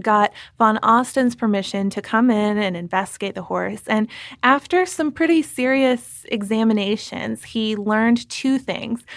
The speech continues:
One, the horse could only answer questions in which the answer was already known to the questioner. So you can ask, "What is twelve divided by three?" but maybe not some more outrageous piece of,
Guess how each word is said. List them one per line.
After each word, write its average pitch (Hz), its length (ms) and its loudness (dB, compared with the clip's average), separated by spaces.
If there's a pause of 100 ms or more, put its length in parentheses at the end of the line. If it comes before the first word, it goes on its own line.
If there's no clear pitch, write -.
(180)
One, 226 640 2 (340)
the 226 80 -2
horse 311 460 0
could 285 220 0
only 262 400 2
answer 240 300 0
questions 202 800 -4
in 202 160 -2
which - 540 -6
the - 180 -8
answer 214 420 -2
was 202 160 -2 (100)
already 202 420 2
known 190 260 -4
to - 100 -14
the 180 80 -12
questioner. 226 560 -10 (360)
So 185 320 -4
you 196 120 -8
can 202 140 -10
ask, 202 400 -6
"What 185 160 -4
is 180 260 -6
twelve 196 300 -2
divided 185 320 -6
by 175 140 -4
three?" 254 360 2
but 208 200 2
maybe 208 260 2
not 180 320 -2
some 185 300 -4 (400)
more 196 380 2
outrageous 180 680 -4
piece - 280 -10
of, 175 240 -8